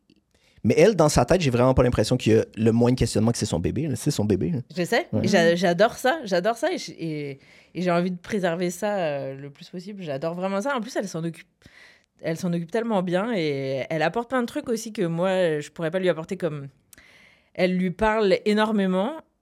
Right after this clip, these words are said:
Speaker 2: Alors que moi, euh, parfois, j'ai l'impression qu'on fait de la télépathie et des fois, j'oublie de lui parler quand on passe toute la journée ensemble, genre. Et elle, elle, j'ai, j'ai vraiment l'impression qu'elle lui apporte autre chose, euh,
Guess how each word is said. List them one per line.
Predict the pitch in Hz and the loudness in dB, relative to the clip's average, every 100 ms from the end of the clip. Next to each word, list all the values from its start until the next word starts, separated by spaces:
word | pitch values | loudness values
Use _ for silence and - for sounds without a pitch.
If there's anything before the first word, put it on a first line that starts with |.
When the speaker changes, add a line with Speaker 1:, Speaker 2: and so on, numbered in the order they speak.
| - | -4
Speaker 2:
Alors | 160 160 - | 0 0 -2
que | 196 170 165 | -2 0 0
moi, | 165 214 | 0 0
euh, | 240 185 165 | 4 4 4
parfois, | 180 180 269 | 0 -2 -2
j'ai | |
l'impression | 180 214 | -2 -6
qu'on | 226 | -8
fait | 175 | -6
de | |
la | 147 | -4
télépathie | 156 147 147 151 - 208 | -4 -4 -4 -4 -8 -6
et | 175 139 135 143 | -4 -4 -6 -8
des | 151 175 | -6 0
fois, | 254 | 0
j'oublie | 247 190 220 | 0 -2 -4
de | |
lui | 208 | -4
parler | 170 165 190 | -2 -2 -2
quand | 175 156 | -4 -6
on | 143 | -8
passe | 175 - | -8 -8
toute | - | -6
la | 165 | -4
journée | 151 151 160 | -4 -4 -4
ensemble, | 151 - 165 156 | -4 -4 -6 -4
genre. | 143 147 143 - - - - | -4 -6 -8 -16 -16 -10 0
Et | 175 | 2
elle, | 202 185 | 4 2
elle, | 180 | 0
j'ai, | 180 175 | -2 0
j'ai | 196 | 0
vraiment | 208 247 | 0 0
l'impression | - 202 285 | -4 -4 -4
qu'elle | 302 | -2
lui | 190 | 0
apporte | 156 151 170 180 | 0 -2 -6 -8
autre | 156 | -8
chose, | - 175 160 | -6 -6 -6
euh, | 151 139 | -10 -10